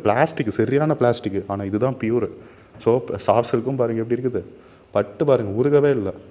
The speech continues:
ஆனா இது கபகபன்னு எரிஞ்சு போச்சு. இன்னொரு டைம் நான் உங்களுக்கு பத்த வச்சு காட்டுறேன். இது, இந்த நாத்தம் தாங்க முடியல. பாருங்க,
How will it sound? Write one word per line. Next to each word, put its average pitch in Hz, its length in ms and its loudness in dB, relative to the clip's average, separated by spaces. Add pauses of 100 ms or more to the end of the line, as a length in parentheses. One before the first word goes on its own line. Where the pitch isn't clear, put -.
(320)
ஆனா 104 200 0
இது 101 180 -2
கபகபன்னு 123 520 2
எரிஞ்சு 147 240 -2
போச்சு. - 220 -4 (2250)
இன்னொரு 113 260 -2
டைம் 123 160 2
நான் 117 80 -2
உங்களுக்கு 95 240 -4
பத்த 107 160 -2
வச்சு 101 220 -6
காட்டுறேன். 95 320 -10 (520)
இது, 101 120 -6 (160)
இந்த 101 160 -2 (140)
நாத்தம் 131 340 0
தாங்க 127 180 0
முடியல. 127 240 -2 (4000)
பாருங்க, 95 280 -8